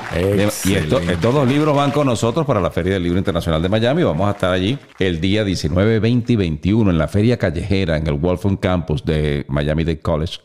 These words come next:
Speaker 2: De este mes.
Speaker 1: Claro, estoy hablando de diecinueve, veinte y veintiuno de noviembre.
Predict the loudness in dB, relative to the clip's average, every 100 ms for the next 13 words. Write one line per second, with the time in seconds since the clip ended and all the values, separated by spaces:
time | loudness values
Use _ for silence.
0 | -8 -4 -2 -2 -2 -8 -10 -16 _ -8
1 | -4 -2 -2 0 -2 0 0 2 2 0
2 | 0 0 2 2 0 2 0 2 0 2
3 | 2 0 0 0 0 -2